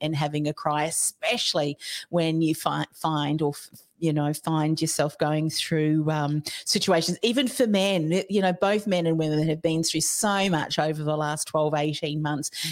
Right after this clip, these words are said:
and probably still, you know, in, in coming months, to have a cry and, and don't, you know, don't, uh, bring on any secondary emotions such as, uh, you know, shame or anything like that. It's just a normal part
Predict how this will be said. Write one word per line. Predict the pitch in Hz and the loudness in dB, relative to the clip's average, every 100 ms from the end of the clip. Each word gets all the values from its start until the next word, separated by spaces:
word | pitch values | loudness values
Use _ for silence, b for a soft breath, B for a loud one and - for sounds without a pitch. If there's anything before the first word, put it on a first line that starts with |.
| 147 | -2
and | 196 | -2
probably | - 190 180 170 | 0 0 2 2
still, | 165 - 170 165 160 160 B B B | 0 0 2 2 2 0 B B B
you | - 170 165 | 0 2 2
know, | 151 | 2
in, | 160 160 160 | 2 2 2
in | 170 165 | 2 2
coming | 160 165 160 170 170 | 2 0 2 2 2
months, | 156 151 147 - - | 0 0 -2 -4 -2
to | 170 151 143 117 | 2 2 2 0
have | - - 226 | -2 0 0
a | 214 | 0
cry | - 147 147 143 | 0 0 0 0
and, | 147 151 156 160 151 | -2 -2 -2 -2 -4
and | 151 156 - - - _ - | -2 -4 -6 -20 -20 _ -2
don't, | 156 156 - | 0 0 -4
you | 107 156 | -4 -2
know, | 151 | 0
don't, | 156 160 160 165 - | 0 0 0 -2 -2
uh, | 147 135 147 - - B B B 151 | -4 -2 -4 -6 -10 B B B -4
bring | 151 185 170 | 2 2 4
on | 165 | 2
any | 165 160 | 2 2
secondary | 156 - 165 180 165 156 151 151 | 2 0 0 2 2 2 2 2
emotions | 151 151 151 151 147 156 | 2 2 0 0 -2 0
such | 151 - - | -2 -2 0
as, | 151 147 - | 0 0 0
uh, | 151 147 151 143 | 0 2 0 0
you | 151 | 0
know, | 151 | 0
shame | 156 - 160 151 151 151 | 0 0 0 0 0 0
or | 151 | 0
anything | 151 - 151 | 0 0 -2
like | 143 - | -2 -2
that. | 151 107 | -4 -4
It's | 156 165 | -8 -8
just | - 151 - - - | -4 -6 -6 -14 -6
a | |
normal | 147 139 135 139 | -6 -6 -12 -16
part | - 101 | -10 -10